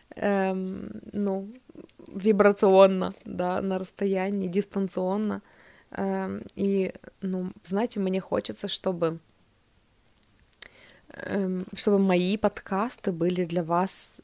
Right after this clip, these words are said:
э, таким местом, где вы можете отдыхать, и где вы можете прийти к себе. И поэтому, если вдруг вы чувствуете отклик на какой-то другой расклад в моем подкасте, м, приглашаю вас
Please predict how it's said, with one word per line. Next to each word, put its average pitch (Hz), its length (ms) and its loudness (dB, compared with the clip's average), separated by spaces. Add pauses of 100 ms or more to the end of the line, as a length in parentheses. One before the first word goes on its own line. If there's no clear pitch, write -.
э, 175 220 -4
таким 185 320 -4
местом, 180 440 -2
где 170 160 -4
вы 170 120 -4
можете 165 420 -2
отдыхать, 170 560 -4
и 180 60 -4
где 160 220 -8
вы 165 80 -2
можете 170 340 -6
прийти - 340 -8
к - 80 -12
себе. 165 460 -2 (420)
И 175 60 -4
поэтому, 185 300 4
если 180 260 0
вдруг 170 300 -4
вы 185 80 -2
чувствуете 170 760 -4
отклик 175 460 -2
на 180 100 -4
какой-то 175 360 -2
другой 160 320 2
расклад 175 400 -6
в - 40 -2
моем 156 240 -2
подкасте, - 760 -4 (160)
м, 170 520 -6 (120)
приглашаю 180 640 0
вас 160 320 0